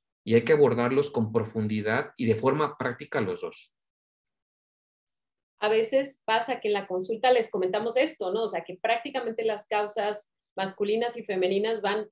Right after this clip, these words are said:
Speaker 2: prácticamente al cincuenta cincuenta y, y les cuesta creerlo, ¿no? La realidad es que muchas veces dicen,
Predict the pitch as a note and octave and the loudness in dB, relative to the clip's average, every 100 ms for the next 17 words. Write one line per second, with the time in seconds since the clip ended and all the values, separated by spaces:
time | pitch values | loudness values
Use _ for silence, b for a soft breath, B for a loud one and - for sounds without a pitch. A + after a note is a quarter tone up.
0 | - G#3+ G#3+ A#3 G#3 G3 A3 A3 G#3 F#3 | -2 -2 -2 -4 -2 -2 -4 -4 -6 -6
1 | F#3 F#3 G#3+ G#3 F#3+ F3+ F#3 A3 - _ | -6 -6 -8 -8 -4 -4 -2 -6 -6 _
2 | _ - G3+ F#3+ A3 G#3+ G3 B3+ C4 F4 | _ -12 -10 -6 -2 -2 0 2 2 2
3 | E4+ F#3+ A3+ A3 F3+ F#3+ G#3+ F#3 F3+ G3 | 0 0 2 2 0 2 2 2 2 0
4 | A3+ C4+ B3 B3 A#3 A3+ G#3+ G3+ | -2 -2 -2 0 0 0 -2 -4